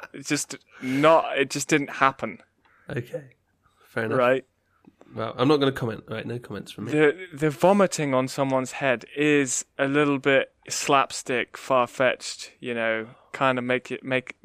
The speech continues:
Speaker 1: the story that you'd make up. The monkey one, though, could be, it could happen. Could happen, but I, I don't, there's something lacking in the detail of, of that.
Speaker 2: Mm.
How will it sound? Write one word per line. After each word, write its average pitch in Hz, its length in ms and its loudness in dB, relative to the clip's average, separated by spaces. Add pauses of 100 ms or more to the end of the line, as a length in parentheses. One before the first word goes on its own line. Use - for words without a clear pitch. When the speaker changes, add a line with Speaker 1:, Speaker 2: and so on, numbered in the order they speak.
(180)
Speaker 1:
the 127 200 -16
story 135 380 -2
that 123 120 -4
you'd 113 160 -8
make 113 300 -6
up. 107 220 -4 (840)
The 147 80 0
monkey 240 440 2
one, 147 260 2
though, 131 140 2
could 208 320 0
be, 180 320 0 (260)
it 170 340 -2
could 302 180 4
happen. 185 600 0 (260)
Could 196 140 -2
happen, 180 520 -4
but 135 240 -4 (220)
I, 135 260 -6
I - 40 -4
don't, 143 120 -10 (680)
there's 143 140 -8
something 180 280 0
lacking 139 540 0
in 127 140 -2
the 123 80 0
detail 120 760 -2 (480)
of, 107 360 -6
of 110 220 -8
that. 107 200 -4
Speaker 2:
Mm. 104 200 -10